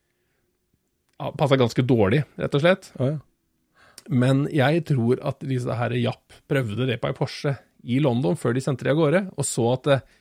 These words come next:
Speaker 1: dette her er ikke så heldig.
Speaker 2: Ja.
Speaker 1: Dette her blir breit.
Speaker 2: Ja.
Speaker 1: Men de sendte de av gårde likevel, og så forandret de på støpeforma, for det står nitten sekstisju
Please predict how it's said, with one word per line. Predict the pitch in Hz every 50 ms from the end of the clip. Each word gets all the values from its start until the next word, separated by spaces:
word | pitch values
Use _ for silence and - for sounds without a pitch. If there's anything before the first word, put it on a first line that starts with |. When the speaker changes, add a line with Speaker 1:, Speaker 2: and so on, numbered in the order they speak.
| _ _ _ _ _ -
Speaker 1:
dette | - - - 120
her | - 165 170
er | 156 -
ikke | - 135 107
så | 131 127
heldig. | 147 156 135 120 135 190 190 - - _ _ _ _ _ _ -
Speaker 2:
Ja. | 123 113 135 151 -
Speaker 1:
Dette | 131 131 - 127
her | 127 143
blir | 170 185
breit. | 165 170 208 269 - - - - - _ -
Speaker 2:
Ja. | 120 117 104 - _ _ _ _ _ _ _ _ _ _ _ - _ _ _ _ _ -
Speaker 1:
Men | 156 - 185
de | 202
sendte | 190 - 220 175 135 - 180 165
de | 143 135
av | 143 156
gårde | 147 131 123 131
likevel, | 156 151 120 - 151 165 226 285 277 185 131 - - - -
og | 175
så | - - 175
forandret | - 208 190 180 156 131 123 113 110 107 113 123 143
de | 160
på | - - -
støpeforma, | - - 175 139 - - - - 123 120 156 202 240
for | - - 151
det | 139 -
står | - - 117 135 196 254
nitten | 285 - - 190
sekstisju | - - 160 - - - 185 175 - - 160 151 180 226 226